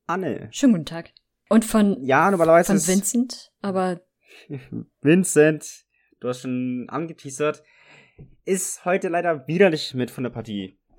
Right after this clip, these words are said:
Speaker 1: Muss sich auf seine mündliche Abschlussprüfung oder Projektarbeit
Speaker 2: Also,
Speaker 1: vorbereiten.
Speaker 2: ich hab das letzte Mal von ihm gehört, da wollte er irgendwie in so ein Eisbärengehege springen.
Speaker 1: Echt? Okay.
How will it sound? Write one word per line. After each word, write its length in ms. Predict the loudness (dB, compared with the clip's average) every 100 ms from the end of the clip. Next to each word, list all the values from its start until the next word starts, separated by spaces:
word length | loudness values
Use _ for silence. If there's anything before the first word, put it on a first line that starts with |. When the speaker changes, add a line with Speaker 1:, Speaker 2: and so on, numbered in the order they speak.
| _ _
Speaker 1:
Muss 200 | -8 -8
sich 400 | -8 -10 -12 -10
auf 320 | -4 -4 -4 -10
seine 380 | -6 -4 -4
mündliche 840 | -6 -10 -10 -4 0 0 0 -2 _ -14
Abschlussprüfung 1120 | -8 -8 -8 -12 -12 -18 -14 -10 -10 -10 -14
oder 80 | -14
Projektarbeit 720 | -10 -12 -10 -10 -6 -6 -6
Speaker 2:
Also, 320 | -4 -2 -2 -6 -8 -14 -6
Speaker 1:
vorbereiten. 360 | -2 0 0
Speaker 2:
ich 60 | 0
hab 60 | -2
das 180 | -4 -2
letzte 380 | -2 -4 -2 -4
Mal 80 | -4
von 180 | -6
ihm 140 | -6 -6
gehört, 320 | -4 -6 -6
da 160 | -8 -6
wollte 240 | -4 -4
er 80 | -2
irgendwie 300 | -4 -4 -6
in 100 | -8
so 100 | -6
ein 160 | -8 -8
Eisbärengehege 1040 | -6 -6 -6 -8 -8 -8 -10 -14 -14 -10
springen. 500 | -12 -12 -12 -10 -10 -14 _ _ _ _ _
Speaker 1:
Echt? 360 | -4 -2 -4 _ _
Okay. 340 | -14 -8 -8